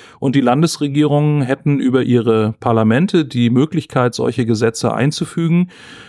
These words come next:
Und ehrlich gesagt, der einzige wirkliche notwendige Parameter, den wir brauchen, der wirklich wichtig ist,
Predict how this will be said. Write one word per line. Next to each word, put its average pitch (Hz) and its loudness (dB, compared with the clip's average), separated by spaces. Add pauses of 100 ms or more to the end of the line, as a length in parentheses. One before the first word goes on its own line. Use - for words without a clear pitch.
Und 143 0
ehrlich 156 0
gesagt, - -4
der 113 0
einzige 139 -2
wirkliche 135 -2
notwendige 131 -2
Parameter, 127 -2
den 110 0
wir 110 0
brauchen, 135 -2
der 110 -4
wirklich 175 0
wichtig 120 -4
ist, 104 -8